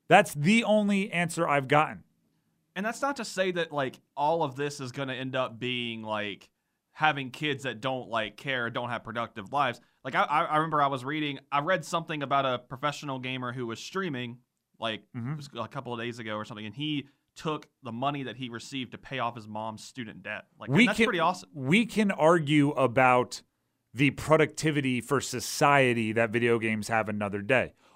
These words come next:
Speaker 1: All I'm saying right now is the V H S L and Virginia high schools using resources towards a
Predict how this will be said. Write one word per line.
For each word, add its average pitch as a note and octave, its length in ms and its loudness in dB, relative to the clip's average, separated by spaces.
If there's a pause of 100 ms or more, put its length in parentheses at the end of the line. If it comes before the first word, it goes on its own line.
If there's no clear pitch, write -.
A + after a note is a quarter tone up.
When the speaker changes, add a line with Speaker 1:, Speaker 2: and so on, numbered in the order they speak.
(100)
Speaker 1:
All A#3 300 10
I'm G3+ 220 8
saying E3+ 400 2
right C#3 240 2
now A2+ 400 0 (240)
is C#3 240 2
the B2+ 120 4
V D3 320 2
H G3+ 240 6
S F3 240 4
L D3 200 6
and C3 160 -2
Virginia B2+ 480 2
high C3 180 2
schools A#2 480 -4
using C3 320 -2
resources B2+ 840 0 (340)
towards D3 420 4
a A#2+ 380 2